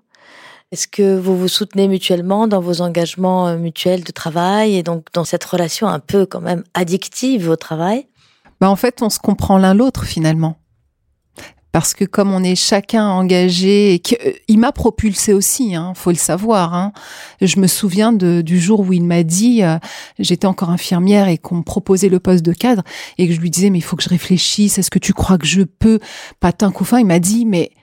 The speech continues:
Speaker 2: tu vas quand même pas rester toute ta vie infirmière. » Alors que pour moi, c'était pas un saut métier. Il me dit, « Mais aujourd'hui, tu peux évoluer, vas-y. » Donc, il m'a propulsée. Donc, euh, oui, on se soutient et on se comprend l'un l'autre.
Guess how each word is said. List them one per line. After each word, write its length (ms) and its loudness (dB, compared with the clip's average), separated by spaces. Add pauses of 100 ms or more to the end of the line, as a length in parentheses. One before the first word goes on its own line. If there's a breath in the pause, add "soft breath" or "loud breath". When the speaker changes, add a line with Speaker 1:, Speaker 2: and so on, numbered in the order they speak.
(540)
Speaker 2:
tu 160 0
vas 120 4
quand 160 2
même 160 6
pas 120 2
rester 320 2
toute 260 -6
ta 140 4
vie 220 2
infirmière. » 600 2
Alors 160 -2
que 100 0
pour 180 -2
moi, 140 4
c'était 160 -2
pas 120 2
un 80 4
saut 200 0
métier. 440 0 (320 loud breath)
Il 100 4
me 40 6
dit, « 140 4
Mais 200 0
aujourd'hui, 600 0 (240 loud breath)
tu 180 -2
peux 300 0
évoluer, 640 2
vas-y. » 600 0 (260 loud breath)
Donc, 200 -4
il 100 4
m'a 120 0
propulsée. 760 -4 (420 soft breath)
Donc, 420 0
euh, 440 4
oui, 260 2
on 60 2
se 180 0
soutient 520 -2
et 100 0
on 100 -6
se 160 -6
comprend 500 0
l'un 140 4
l'autre. 380 -2